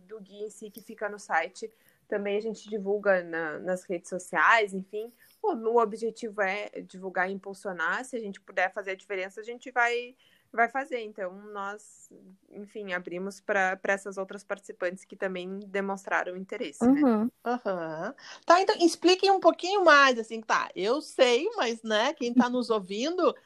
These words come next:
Speaker 3: ah, não sabe exatamente como é que é esse guia, como é que funciona, onde que eu encontro,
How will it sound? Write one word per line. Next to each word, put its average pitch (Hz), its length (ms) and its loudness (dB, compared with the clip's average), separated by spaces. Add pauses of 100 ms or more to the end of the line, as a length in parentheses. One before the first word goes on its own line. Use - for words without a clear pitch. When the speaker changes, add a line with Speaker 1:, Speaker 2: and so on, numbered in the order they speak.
(260)
Speaker 3:
ah, 247 440 2
não 262 200 -4
sabe 302 280 -6
exatamente 311 560 -6
como 302 140 -8
é 359 60 -4
que 392 120 -2
é 349 80 2
esse 359 200 -4
guia, 226 420 6
como 254 180 4
é 285 80 6
que 285 80 -18
funciona, 277 800 6
onde 277 240 0
que - 80 -4
eu 254 80 0
encontro, 294 720 2